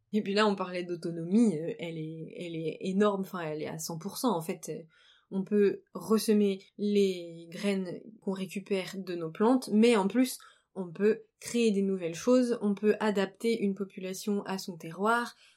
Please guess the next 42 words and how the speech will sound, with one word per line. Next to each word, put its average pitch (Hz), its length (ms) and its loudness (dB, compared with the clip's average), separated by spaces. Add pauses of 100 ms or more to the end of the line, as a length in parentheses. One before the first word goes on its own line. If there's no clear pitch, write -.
(120)
on 190 160 -4
peut 180 260 -8
faire 170 220 -10
tout 220 120 -8
ça. 214 140 -4
Parce - 340 -18
que, 196 180 2
par 190 140 -4
exemple, 214 440 0
euh, 185 240 0
moi, 202 160 4
ça 208 160 0
me 196 80 0
faisait 190 240 -2
penser 202 220 -2
à 208 80 4
ce 202 60 -4
que 208 80 -2
tu 190 180 -6
disais, 196 420 0
Estelle, 202 420 0
euh, 160 140 -2 (280)
on 196 120 -2
peut 202 220 0
mélanger 214 580 6
des 202 140 4
variétés 190 440 -2
différentes 196 640 -2
parce 196 180 -2
que 190 80 -6
peut-être 208 440 -2
on 190 160 -4
en 165 140 -8
a 165 100 -6
reçu 196 400 -6
de 196 140 -2
plein 196 240 -2
d'autres 196 240 -2
agriculteurs 196 840 -2
ou 185 60 -2
plein 190 260 -2
de, 170 340 -4